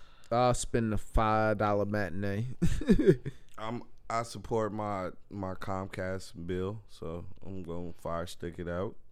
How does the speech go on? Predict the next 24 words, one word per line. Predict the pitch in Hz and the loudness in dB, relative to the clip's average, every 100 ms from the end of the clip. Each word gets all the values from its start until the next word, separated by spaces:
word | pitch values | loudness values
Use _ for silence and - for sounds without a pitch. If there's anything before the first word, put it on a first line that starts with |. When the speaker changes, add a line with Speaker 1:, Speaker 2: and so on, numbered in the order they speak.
| - - - - - - | -16 -12 -12 -12 -12 -8
Speaker 1:
Yep. | 113 110 113 190 - - - 135 - - - - - - | -4 -2 -2 -2 -8 -12 -12 -10 -14 -16 -16 -16 -18 -14
Speaker 2:
What | 95 92 | -6 -4
else? | 87 82 - - - - - - | -4 -6 -10 -14 -14 -10 -10 -8
What | 80 80 | -6 -6
else? | 76 - - - - - | -4 -4 -4 -4 -4 -6
What | 50 50 | -8 -8
else? | - - | -2 8
Speaker 1:
Oh, | |
yo, | 143 170 160 | 12 12 12
I'm | 160 | 10
going | 160 175 165 | 10 10 10
to | 151 | 8
the | 123 | 6
Ve-, | 110 135 170 - | 8 8 8 4
I'm, | 135 143 143 143 143 | 2 4 4 8 10
<laughs> | 214 | 12
I'm | 190 196 185 | 12 12 10
going | 170 160 | 12 12
to | - 123 | 10 6
the | 120 | 6
Vegas. | 113 127 113 107 | 6 4 4 0
I'm | 110 135 | 0 2
going | 139 147 139 | 6 6 8
to | 120 117 | 6 6